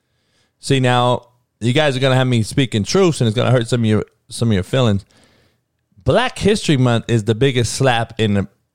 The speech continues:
African American culture's face in America, in my opinion. Black History Month is a fucking joke, and it should be abolished. It should never have happened. But I'm glad it's there because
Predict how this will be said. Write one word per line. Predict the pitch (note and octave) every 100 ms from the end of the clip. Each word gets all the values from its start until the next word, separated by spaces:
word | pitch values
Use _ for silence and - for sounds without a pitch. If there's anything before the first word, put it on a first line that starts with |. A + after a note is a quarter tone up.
| -
African | A2+ A#2+ - A2+
American | G#2 A2+ A#2+ G#2+ G#2
culture's | F#2 A#2 A2 F#2+ -
face | B2+ A2+ G2
in | G2 F#2
America, | F2 F2 F#2+ G#2+ F#2 - -
in | F#2
my | F2+ F2
opinion. | E2 G2+ F2+ D#2 - _ _
Black | - C3+ G3 -
History | F3+ E3+ C#3
Month | A2+ A2 G2+ F#2+ _
is | G#2 F#2
a | F2+
fucking | - G#2+ - E2+ D#2+
joke, | E2 F#2 G#2+ F2+ - -
and | F2+
it | F2
should | - A2
be | G2+
abolished. | G2 E2 E2 F2+ F2 D#2+ - -
It | F#2
should | - G2+
never | A2 A2 G#2
have | F#2
happened. | - G#2+ G#2 E2+ F2+ _ - - - -
But | C3
I'm | C3+ B2
glad | G#2+ C3+ F#3
it's | D3 -
there | - B2 E3+ B2+ A2+
because | A#2 A2+ - D3+ F3+ A#2+ A#2+ C#3